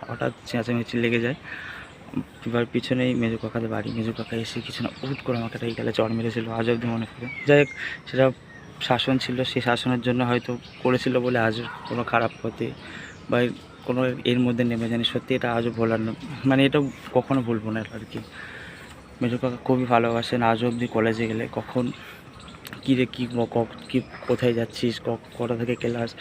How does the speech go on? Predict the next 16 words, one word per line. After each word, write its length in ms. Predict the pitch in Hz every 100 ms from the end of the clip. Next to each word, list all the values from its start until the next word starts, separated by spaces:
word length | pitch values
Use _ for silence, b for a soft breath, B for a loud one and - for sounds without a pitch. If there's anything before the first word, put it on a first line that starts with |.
| B B B -
তোদের 120 | 123 -
পরীক্ষা 340 | 120 120 -
হচ্ছে 240 | 123 - 120
কি, 140 | 117
কবে 220 | 123 113 120
শেষ, 320 | - 120 -
কবে 200 | 123 120
কী, 160 | 120 147
বিভিন্ন 440 | 170 160 156 151
কোশ্চেন 340 | 143 127 - 117
করে, 140 | 123
ভালো 280 | 117 120 117
লাগে। 240 | 117 113
যাই 140 | 120 127
হোক, 160 | -
মানুষ 360 | 127 127 131